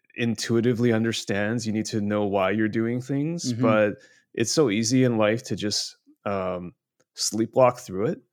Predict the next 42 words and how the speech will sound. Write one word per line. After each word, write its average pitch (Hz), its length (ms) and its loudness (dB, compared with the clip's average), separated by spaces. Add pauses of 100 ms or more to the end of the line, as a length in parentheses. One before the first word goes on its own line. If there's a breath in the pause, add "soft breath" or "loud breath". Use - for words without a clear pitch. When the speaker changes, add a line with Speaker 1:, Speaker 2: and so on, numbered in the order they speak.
Speaker 2:
Yep. 113 260 -10
Speaker 1:
So 117 240 2
I, 120 180 6
I - 40 6
love 120 340 4
that 139 160 4
you 127 100 2
guys 113 300 4
have 107 180 0
that 98 380 0 (440)
intentionality 101 1080 -2 (200)
about 98 320 0
it. 90 280 -4 (100)
And 123 80 2
the 127 80 8
other 202 120 10
thing, 196 180 6
I, 127 380 6
I 139 40 4
just 165 160 -2
wanna 170 140 6
say 156 160 4
one 135 180 6
other 135 160 6
thing 131 180 2
as 110 120 0
well. 104 360 2
Speaker 2:
Mm-hmm. 151 280 2
Speaker 1:
Like, 113 300 2 (360)
I 139 140 4
know 196 200 10
it's - 160 4
not 170 180 6
popular 135 520 6
to 127 180 -4
talk 113 280 2
about, 104 420 4 (360)
you 113 120 0
know, 101 400 2 (320)
spirituality 113 1000 6
or, 98 220 2
like, 90 400 -2